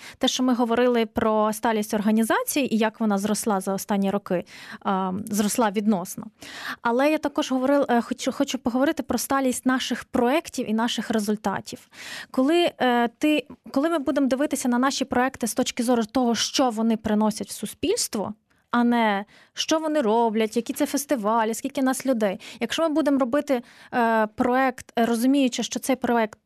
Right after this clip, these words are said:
призводить до більшої демократії, а, або нам видно, що цей проєкт два роки тому працював, а зараз не працює, і нашою основною ключовою, е,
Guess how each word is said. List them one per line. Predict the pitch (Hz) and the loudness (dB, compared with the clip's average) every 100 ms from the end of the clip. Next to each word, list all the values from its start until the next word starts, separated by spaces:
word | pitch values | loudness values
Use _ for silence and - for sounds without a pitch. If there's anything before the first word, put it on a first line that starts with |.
| _ | _
призводить | - 240 220 240 220 208 | -2 -2 0 0 0 0
до | 220 | -2
більшої | 214 226 - 202 | 0 -4 -4 -2
демократії, | 214 214 226 202 185 - 208 214 - - - - - | 0 0 0 -2 -2 -6 -8 -10 -12 -18 -18 -14 -2
а, | 226 220 214 214 _ | 0 2 2 0 _
або | - 208 247 | -4 0 2
нам | 262 254 226 _ _ _ | 4 2 0 _ _ _
видно, | 220 202 262 277 214 220 202 | -10 0 2 2 2 2 2
що | - - 220 | -2 0 -2
цей | 214 254 | 0 -2
проєкт | - 240 226 - - | 0 0 0 -4 -6
два | 220 247 | 0 0
роки | 233 247 | 0 -2
тому | 233 233 214 | -2 0 0
працював, | 233 220 254 233 - | -2 0 0 0 0
а | 214 | -2
зараз | 226 214 - | 0 -2 0
не | 214 | -2
працює, | 220 208 - 403 403 202 - _ - - - _ _ - | -2 -4 2 2 4 0 -6 _ -20 -20 -20 _ _ -2
і | 262 | 2
нашою | 247 269 269 - 240 220 _ | 4 2 0 2 2 0 _
основною | 220 - 247 240 247 240 214 196 185 190 | -6 0 2 4 4 2 2 0 0 -2
ключовою, | 240 226 240 220 233 226 202 196 | -2 0 0 2 2 2 2 0
е, | 185 - 190 190 | -2 -2 -2 -2